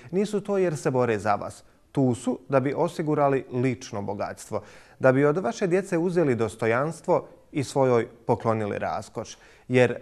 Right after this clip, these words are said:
da je i jednom etnonacionalnom lideru stalo do svog naroda, ne bismo svaki dan nekog ispraćali na autobus ili avion za koji je kupio kartu u jednom smjeru.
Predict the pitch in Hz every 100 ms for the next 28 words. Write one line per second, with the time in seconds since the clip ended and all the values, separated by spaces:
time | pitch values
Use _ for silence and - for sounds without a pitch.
0 | - 123 123 123 123 - 139 185 208 165
1 | 135 143 131 123 131 139 120 110 107 110
2 | 120 147 131 113 101 156 139 107 101 117
3 | 107 123 151 139 117 - - - - 175
4 | 180 - 147 127 110 165 160 131 147 143
5 | 110 123 127 120 120 131 143 123 135 117
6 | 110 107 104 104 104 104 143 151 131 -
7 | - _ 107 104 104 107 135 160 151 -
8 | - - 156 175 165 160 165 165 160 -
9 | 143 151 151 151 135 120 117 107 101 -
10 | 107 107 104